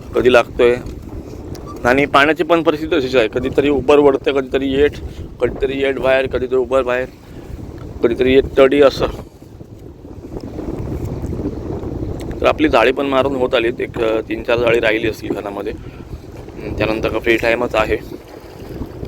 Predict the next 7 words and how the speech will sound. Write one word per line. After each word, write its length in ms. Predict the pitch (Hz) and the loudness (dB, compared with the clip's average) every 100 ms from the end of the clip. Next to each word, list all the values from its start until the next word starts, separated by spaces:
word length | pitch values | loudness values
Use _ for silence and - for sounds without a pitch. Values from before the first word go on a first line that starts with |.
| - | 0
हे 320 | - 120 160 | 2 4 4
प्रत्येक, 560 | 165 147 - 190 185 | 2 -4 2 4 6
अ, 260 | 190 170 170 165 - - - | 6 8 6 2 -4 -4 2
जे 100 | 165 | 4
जाळं 280 | 156 143 165 | 6 8 6
असतं 200 | 139 120 | 4 0
ना 100 | 120 | -2